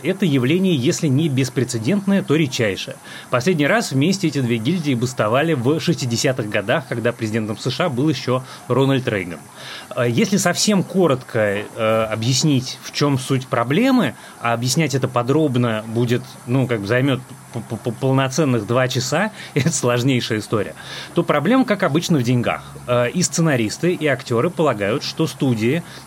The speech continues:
в изменившейся ситуации, когда львиную долю денег они зарабатывают онлайн с помощью стримингов,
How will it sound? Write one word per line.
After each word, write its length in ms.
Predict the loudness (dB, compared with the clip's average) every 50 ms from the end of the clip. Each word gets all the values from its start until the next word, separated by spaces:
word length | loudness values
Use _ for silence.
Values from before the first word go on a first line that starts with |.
| -12
в 280 | -6 -2 2 2 2 2
изменившейся 800 | 2 0 2 2 4 4 4 4 2 2 2 0 0 0 -2 -2
ситуации, 600 | -4 -4 -2 0 2 2 2 0 -2 -4 -4 -4
когда 420 | -2 -4 -4 0 0 0 0 0 -2 -8 -18 -18 -16 -10 -4
львиную 540 | -2 0 2 2 4 4 4 4 4 4 4
долю 280 | 4 4 2 4 2 2
денег 400 | 2 2 0 0 0 -2 -4 -2
они 160 | -2 -2 -2
зарабатывают 600 | 0 0 0 0 0 -2 -2 -2 -4 -6 -4 -2 -2
онлайн 440 | 0 0 0 2 2 2 2 0
с 80 | 0 -2
помощью 380 | -2 0 2 2 0 0 -4 -8
стримингов, 600 | -6 -2 0 2 2 4 2 2 2 0 0